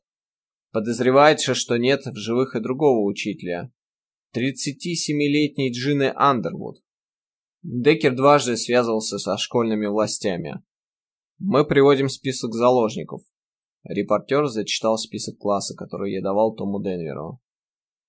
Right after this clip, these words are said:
«А по мне говорят по радио!» воскликнула Нэнси Каски, когда произнесли ее фамилию. Она зажмурилась и довольно улыбнулась. Мелвин Томас присвистнул. Нэнси покраснела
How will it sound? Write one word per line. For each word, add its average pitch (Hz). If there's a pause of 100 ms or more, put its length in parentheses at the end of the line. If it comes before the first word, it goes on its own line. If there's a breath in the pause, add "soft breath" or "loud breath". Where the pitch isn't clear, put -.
(280)
«А 120
по 165
мне 214
говорят 175
по 170
радио!» 143 (300)
воскликнула 117
Нэнси 113
Каски, - (120)
когда 101
произнесли 104
ее 107
фамилию. 98 (340)
Она 123
зажмурилась 120
и 104
довольно 113
улыбнулась. 107 (520)
Мелвин 131
Томас 147
присвистнул. 101 (840)
Нэнси 123
покраснела 113